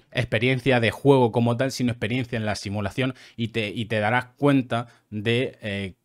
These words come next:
cuál importante es el rol de la simulación. Y aún así, yo siempre invito a que busquéis información sobre cómo se movían, sobre cómo actuaban, sobre cómo se posi-, cómo se posicionaban. Eh, y como squad leader sí que quiero dar un consejo.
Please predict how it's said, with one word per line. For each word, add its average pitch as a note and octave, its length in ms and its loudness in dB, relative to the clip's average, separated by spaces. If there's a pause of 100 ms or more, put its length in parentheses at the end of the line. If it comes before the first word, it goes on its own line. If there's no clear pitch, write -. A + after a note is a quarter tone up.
(180)
cuál A#2+ 220 2
importante A2+ 480 -2
es G#2+ 100 -8
el G#2+ 80 -4
rol G2 200 -6
de G#2+ 40 -2
la G#2+ 100 -2
simulación. G2 460 -8 (220)
Y B2+ 60 -2
aún A2+ 100 2
así, C3 360 -2
yo A#2+ 140 0
siempre C3 580 -2
invito A#2 500 0
a C3+ 60 2
que A#2 100 -2
busquéis G#2 360 -4
información B2 560 -2
sobre A#2 240 -2
cómo A2+ 240 -2
se C#3 100 -2
movían, G2+ 420 -2
sobre G2 420 -6 (320)
cómo B2 260 4
actuaban, G#2 560 0
sobre G#2 380 -6
cómo A#2+ 200 -2
se B2+ 140 -6
posi-, B2+ 460 -6
cómo C3 180 0
se - 140 -4
posicionaban. F#2+ 720 -6 (440)
Eh, A2 420 -2 (440)
y D3 100 2
como D3 220 4
squad F#3+ 220 6
leader G#3 220 6
sí - 120 0
que C3+ 180 -4
quiero C3 300 2
dar A#2+ 380 0 (260)
un B2+ 140 0
consejo. G2+ 600 -4